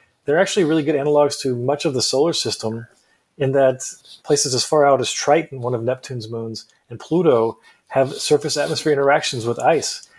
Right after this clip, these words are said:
And there might be evidence for bed forms like sand dunes or, or ripples. There might be evidence, there's definitely evidence on Triton for seasonal processes.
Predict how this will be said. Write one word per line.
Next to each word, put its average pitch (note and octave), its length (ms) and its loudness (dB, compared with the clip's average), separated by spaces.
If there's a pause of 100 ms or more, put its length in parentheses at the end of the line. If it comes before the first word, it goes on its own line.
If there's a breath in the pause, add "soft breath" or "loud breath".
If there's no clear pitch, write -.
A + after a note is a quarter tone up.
(200 loud breath)
And C3 140 -8
there C3 100 0
might C3 220 0
be C#3 120 0
evidence C3+ 380 2
for B2+ 500 0 (140)
bed D3 240 -2
forms G#2 340 -4
like A2+ 160 0
sand C3 280 -6
dunes A#2+ 220 -4
or, A2 140 -4
or A#2 120 -14
ripples. B2 400 -2
There A2+ 100 -6
might A#2 240 -8
be B2 120 -6
evidence, A#2+ 520 -12 (120)
there's G#2 200 -8
definitely D3+ 340 0
evidence A#2 640 -2
on A#2 100 -20
Triton C3+ 360 -2
for A#2 240 0
seasonal C3+ 400 -2
processes. A2+ 760 -4